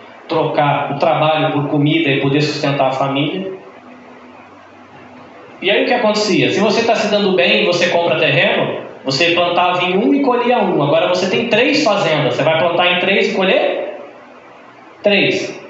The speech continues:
Pra onde tá indo a riqueza desse país? Pra muita ou pra pouca gente?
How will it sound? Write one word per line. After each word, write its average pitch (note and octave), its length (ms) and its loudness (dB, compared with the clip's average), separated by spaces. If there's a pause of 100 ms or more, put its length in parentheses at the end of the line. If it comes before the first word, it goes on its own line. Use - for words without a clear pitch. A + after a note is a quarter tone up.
(100)
Pra A3 140 4
onde D4 200 0
tá B3+ 120 2
indo A#3+ 120 2
a G3+ 40 2
riqueza G3 380 0
desse D3+ 200 -2
país? C#3+ 420 -2 (2000)
Pra F#3 180 2
muita C#4+ 240 2
ou - 60 0
pra G#3+ 120 2
pouca G3 220 2
gente? - 440 -2